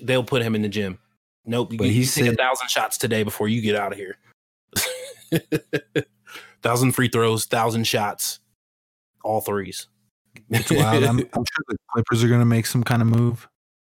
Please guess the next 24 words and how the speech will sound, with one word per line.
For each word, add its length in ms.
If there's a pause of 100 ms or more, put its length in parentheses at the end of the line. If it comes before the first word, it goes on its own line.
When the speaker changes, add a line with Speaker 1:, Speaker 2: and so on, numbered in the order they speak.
(640)
Speaker 1:
Yeah, 260
they 140
Speaker 2:
Uh, 60
Speaker 1:
have 240
to. 260
I 80
mean, 140
that, 280
oh 300
man, 400 (920)
that 200
meltdown 420
is 100
so 180
big 420 (200)
that 540 (440)
y-, 180
you 260
kinda 360
have 420
to 80
blow 280
it 60
up. 220